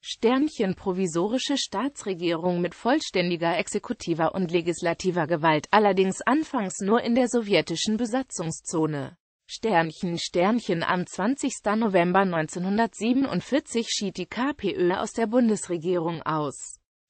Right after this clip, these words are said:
Sternchen, Sternchen, Sternchen, laut offiziellen Angaben des Bundeskanzleramtes wurde am siebzehnten April zweitausendfünf aus der Ö-V-P-F-P-Ö-Koalition eine Ö-V-P-B-Z-Ö-Koalition.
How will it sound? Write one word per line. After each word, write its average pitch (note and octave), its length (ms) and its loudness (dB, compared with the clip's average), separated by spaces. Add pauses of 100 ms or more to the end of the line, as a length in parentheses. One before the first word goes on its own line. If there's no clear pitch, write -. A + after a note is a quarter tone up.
Sternchen, E3+ 680 0
Sternchen, F3+ 680 0
Sternchen, E3 600 -2
laut E3+ 240 2
offiziellen A3 720 4
Angaben G3+ 580 2
des F3 200 -2
Bundeskanzleramtes E3 1400 -2
wurde F#3+ 240 2
am F#3 140 0
siebzehnten B3 540 0
April E3+ 420 0
zweitausendfünf G#3 880 -2
aus A3 200 -4
der A3+ 200 0
Ö-V-P-F-P-Ö-Koalition F#3+ 2250 2
eine G3 200 0
Ö-V-P-B-Z-Ö-Koalition. F3 2000 0